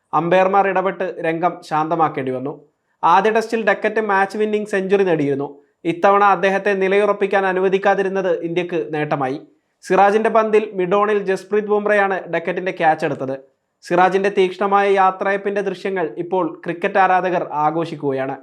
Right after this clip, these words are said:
ഇതിനു പിന്നാലെ ഒലി പോപ്പിനെയും സിറാജ് വീഴ്ത്തി. പോപ്പ് wicket-ിന് മുന്നിൽ കുരുങ്ങിയതോടെ ഇംഗ്ലണ്ട് രണ്ടിന് നാൽപത്തിരണ്ട് എന്ന നിലയിലായി.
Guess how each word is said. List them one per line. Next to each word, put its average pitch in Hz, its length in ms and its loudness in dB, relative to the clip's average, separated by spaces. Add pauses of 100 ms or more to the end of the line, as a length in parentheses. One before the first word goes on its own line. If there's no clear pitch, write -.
(460)
ഇതിനു 180 220 4
പിന്നാലെ 220 380 4
ഒലി 202 260 2
പോപ്പിനെയും 208 600 0
സിറാജ് 180 380 -2
വീഴ്ത്തി. 139 380 -6 (400)
പോപ്പ് 196 340 2
wicket-ിന് 208 340 -4
മുന്നിൽ 214 260 -4
കുരുങ്ങിയതോടെ 202 800 0
ഇംഗ്ലണ്ട് 190 340 -2
രണ്ടിന് 185 460 0
നാൽപത്തിരണ്ട് 196 560 0
എന്ന 190 360 -4
നിലയിലായി. 151 560 -2